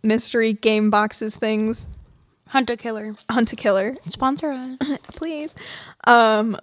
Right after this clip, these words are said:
Speaker 1: but, like, that was hard for me.
Speaker 2: Yeah.
Speaker 1: Like, we figured it out.
Speaker 2: I
Speaker 1: But
Speaker 2: figured one of them out.
Speaker 1: Yes, you did.
Speaker 2: I was so proud of myself. <laughs>
Speaker 1: But, like, this stuff, no way. But anyway,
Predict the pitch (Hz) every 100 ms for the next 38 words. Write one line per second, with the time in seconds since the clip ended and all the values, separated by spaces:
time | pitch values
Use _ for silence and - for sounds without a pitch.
0 | _ _ - 185 226 208 202 214 - 214
1 | 175 180 113 - 214 180 147 262 - _
2 | _ _ 226 196 - - - _ _ 262
3 | 233 - 254 277 294 294 254 202 202 233
4 | 214 143 - _ 349 _ - - - _
5 | 285 277 311 320 285 233 254 247 262 247
6 | 240 240 233 214 214 220 - 320 - 294
7 | 285 269 220 330 - 349 277 254 254 220
8 | 220 208 208 208 208 202 - - 277 -
9 | - 571 539 523 494 466 - _ - 254
10 | 240 226 202 214 - 302 302 302 - -
11 | 220 208 - - 285 _ _ 285 - 254
12 | 214 -